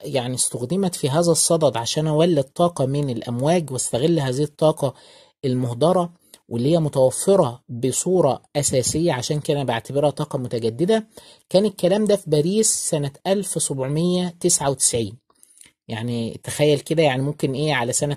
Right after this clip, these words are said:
ألف وتمنمية يعني. فده كان مخترع اسمه جيرارد، ده كان أول واحد حصل على براءة اختراع خاصة بتوليد الطاقة من الأمواج.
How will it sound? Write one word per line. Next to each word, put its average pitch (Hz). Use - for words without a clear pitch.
ألف 147
وتمنمية 127
يعني. 104
فده 123
كان 170
مخترع 147
اسمه 156
جيرارد، 180
ده 156
كان 156
أول 190
واحد 180
حصل 175
على 131
براءة 156
اختراع 156
خاصة -
بتوليد 131
الطاقة 151
من 139
الأمواج. 123